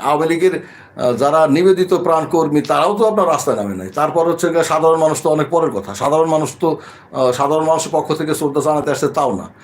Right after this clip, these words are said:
তো তাহলে এত আতঙ্কিত হওয়ার কি আছে? ঠিক আছে? মানে ম-, বাইরে থেকে বললেই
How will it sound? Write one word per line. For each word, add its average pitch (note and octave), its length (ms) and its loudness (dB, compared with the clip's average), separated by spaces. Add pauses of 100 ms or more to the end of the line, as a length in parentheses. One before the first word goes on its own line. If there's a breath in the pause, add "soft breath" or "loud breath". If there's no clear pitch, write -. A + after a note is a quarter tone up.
(300 loud breath)
তো C#3+ 80 0
তাহলে E3 460 0
এত F3+ 280 2
আতঙ্কিত E3 480 0
হওয়ার C#3 300 0
কি G#2 160 -6
আছে? F2+ 220 -10
ঠিক D#3 140 -4
আছে? G3+ 200 -2 (580 loud breath)
মানে D3+ 300 0 (220)
ম-, G#2+ 260 -8 (340)
বাইরে D3+ 220 0
থেকে F#3+ 280 0
বললেই F#3 680 2